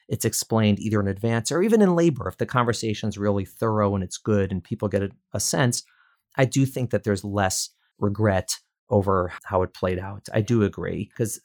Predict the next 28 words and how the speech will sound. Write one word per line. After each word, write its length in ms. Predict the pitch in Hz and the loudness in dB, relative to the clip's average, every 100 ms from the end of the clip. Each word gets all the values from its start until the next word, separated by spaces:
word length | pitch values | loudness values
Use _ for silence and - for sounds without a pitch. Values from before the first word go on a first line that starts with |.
| - | -14
a 60 | - | -8
lot 300 | 127 143 156 | -2 0 0
of 100 | 143 | -2
times 240 | 120 110 | -4 -4
when 80 | 107 | -4
I 60 | 101 | -6
talk 320 | - 98 - | -4 -6 -6
to 80 | 101 | -10
people 320 | 104 101 98 | -8 -4 -4
about 340 | 95 92 90 | -2 -4 -4
their 320 | 101 87 90 - | -6 -6 -8 2
birth 220 | 104 98 | 2 2
experience, 760 | 98 - - 95 90 87 - - - | -2 -4 -2 -2 0 -2 -6 -8 -14
either 160 | 98 | -16
with 120 | 98 - | -8 -2
other 200 | 147 139 | -2 -2
groups 280 | 127 107 | -6 -8
or 60 | 95 | -12
with 80 | - | -8
our 140 | 113 117 | -6 -6
group, 240 | 107 107 | -6 -8
where 140 | - 104 | -8 -10
they, 200 | 95 - _ _ _ _ _ | -10 -14 _ _ _ _ _
where 140 | - 107 | -8 -6
they 140 | 101 | -4
really 640 | 98 110 117 117 107 98 101 | -8 -4 -2 0 0 -2 -6
just 220 | - - _ _ | -10 -12 _ _
feel 360 | - 107 92 | -4 -4 -6